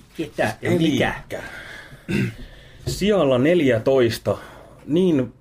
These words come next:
Speaker 2: tää oli just niin, mikä tuntui tosi pahalta laittaa, koska mulla on aina ollut suuri, suuri sympatia tämän joukkue-, joukkueen suuntaan. Tää on niin päähän potkittu seura. Tosin aika pitkälti omasta syystä se on siinä asemassa, missä se on.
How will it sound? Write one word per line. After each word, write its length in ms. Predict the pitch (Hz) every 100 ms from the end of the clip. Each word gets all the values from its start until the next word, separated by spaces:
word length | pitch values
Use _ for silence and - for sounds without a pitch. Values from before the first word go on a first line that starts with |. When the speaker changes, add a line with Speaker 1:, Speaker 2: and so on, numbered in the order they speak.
| -
Speaker 2:
tää 140 | 180
oli 140 | 143 131
just 140 | 117
niin, 120 | 120
mikä 160 | 113 107
tuntui 360 | 117 110 101 -
tosi 320 | 131 123 98
pahalta 460 | 98 95 98 92
laittaa, 320 | 98 101 - 92
koska 280 | 95 -
mulla 240 | 104 107 104
on 60 |
aina 180 | 110 98
ollut 320 | 92 90 85 - _ - - -
suuri, 360 | - 190 170 135
suuri 260 | 135 135 117
sympatia 640 | 131 120 107 107 101 - - -
tämän 260 | 113 110
joukkue-, 340 | 104 92 107 101
joukkueen 480 | 113 107 - 101 95
suuntaan. 340 | 110 104 98
Tää 80 | 107
on 80 | 127
niin 180 | 123
päähän 300 | 117 110 104
potkittu 380 | 98 95 - 98
seura. 340 | - 120 107 92
Tosin 480 | 127 127 107 - - - - -
aika 260 | 131 107
pitkälti 440 | 117 117 113 104 110
omasta 320 | 110 98 92
syystä 320 | 101 92 92
se 40 | 92
on 80 | 92
siinä 140 | 98
asemassa, 180 | 101 92
missä 220 | 87 92
se 60 | 98
on. 200 | 95